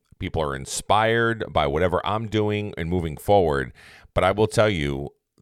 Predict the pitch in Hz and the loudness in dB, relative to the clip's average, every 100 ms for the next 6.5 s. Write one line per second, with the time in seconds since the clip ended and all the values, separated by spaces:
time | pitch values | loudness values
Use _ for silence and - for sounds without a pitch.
0 | - _ 92 90 80 87 92 107 110 107 | -20 _ -6 -6 -6 -2 0 2 0 -4
1 | 85 92 120 - 113 104 95 - - 82 | -4 -2 -2 -2 0 2 0 -4 -8 -8
2 | - 87 85 65 65 62 64 71 69 - | -6 -2 -2 -4 -6 -6 -8 -8 -8 -4
3 | 95 90 - 78 73 95 92 - 80 - | -4 -2 -2 -2 0 0 -2 -2 -4 -4
4 | 82 - 78 62 64 69 104 107 - 85 | -8 -6 -6 -6 -8 0 0 0 -6 -4
5 | 73 65 65 - 69 80 80 87 73 - | -2 -2 -4 -6 -4 -4 -4 -4 -4 -4
6 | 64 58 62 - | -10 -8 -8 -8